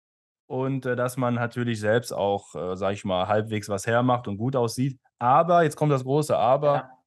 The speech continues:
Speaker 1: meine Empfehlung und auch deine, äh, man sollte halt nicht sein Glück zu sehr davon abhängig machen.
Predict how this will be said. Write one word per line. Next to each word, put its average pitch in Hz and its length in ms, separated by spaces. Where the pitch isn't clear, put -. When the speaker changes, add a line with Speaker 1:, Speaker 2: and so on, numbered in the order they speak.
Speaker 1:
meine 127 300
Empfehlung 131 440
und 107 120
auch 104 120
deine, 131 500
äh, 117 500
man 113 160
sollte 123 380
halt 120 280
nicht 127 480
sein 113 380
Glück 127 220
zu 127 180
sehr 120 160
davon 107 280
abhängig 98 420
machen. 95 300